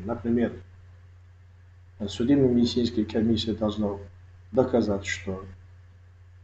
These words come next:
в данном случае имело место абсолютное показание или же противопоказание к назначению препарата. Выбор дозы и концентрации препарата.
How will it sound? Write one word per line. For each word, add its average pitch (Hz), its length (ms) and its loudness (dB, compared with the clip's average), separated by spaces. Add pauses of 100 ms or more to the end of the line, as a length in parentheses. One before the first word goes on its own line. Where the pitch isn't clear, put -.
(760)
в - 80 -6
данном 113 360 2
случае 127 640 0 (120)
имело 107 280 0
место 107 460 0
абсолютное 98 540 -6
показание 92 680 -10 (180)
или 101 180 -4
же 101 160 -4
противопоказание 92 880 -10 (120)
к 101 40 -10
назначению 104 540 -6 (100)
препарата. 85 400 -12 (1120)
Выбор 143 460 10
дозы 117 320 8
и 107 40 4
концентрации 101 840 -2 (420)
препарата. 175 640 -4